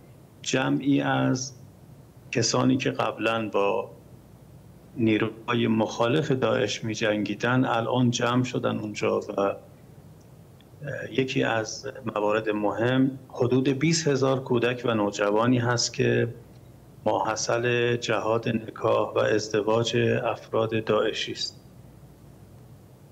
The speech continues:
اگر یه محاسبهٔ خیلی ساده و سرانگشتی بکنیم، این بیست هزار تقریباً حدود سی تا چهل لشکر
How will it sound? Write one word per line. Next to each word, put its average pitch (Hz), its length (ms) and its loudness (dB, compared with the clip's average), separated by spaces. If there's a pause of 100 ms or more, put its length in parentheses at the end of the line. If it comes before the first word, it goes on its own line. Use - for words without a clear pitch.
اگر 147 320 0
یه 123 480 0
محاسبهٔ 120 760 2
خیلی 110 340 -2
ساده 113 440 2
و 135 100 4
سرانگشتی 107 720 0
بکنیم، 110 760 2
این 147 200 4
بیست 123 340 0
هزار 123 560 2 (640)
تقریباً 120 680 0
حدود 127 460 2
سی 151 360 0
تا 139 200 0
چهل 123 420 0
لشکر 131 960 0